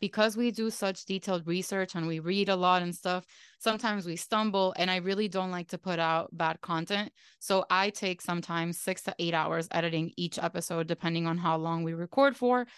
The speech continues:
And I usually edit during the weekend. So that means I basically lose one of my weekend days, and it's a lot. So that's why for season two, also because of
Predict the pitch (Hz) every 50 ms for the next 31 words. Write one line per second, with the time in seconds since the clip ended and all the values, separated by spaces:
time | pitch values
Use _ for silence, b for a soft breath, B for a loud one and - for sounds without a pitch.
0 | B B B B B _ _ - 190 190 185 185 180 185 - 180 185 196 196 180
1 | 180 185 175 175 170 165 165 170 170 170 165 170 165 165 165 170 196 233 226 233
2 | 214 208 208 - 185 170 170 170 175 185 180 175 175 170 165 170 170 - 185 160
3 | 156 156 175 208 226 226 202 208 208 202 202 202 202 196 190 196 202 196 202 190
4 | 196 180 196 190 185 185 185 185 - B B B B B B B B _ - 170
5 | 170 170 165 165 165 165 160 156 - - 185 180 - 180 160 156 - - - -
6 | _ - - - 185 175 170 160 175 175 180 - - 196 185 185 185 180 - 185
7 | 170 - - 185 165 175 170 165 - - 196 202 196 185 - - 170 175 170 -
8 | 180 170 165 160 - 175 160 160 156 156 151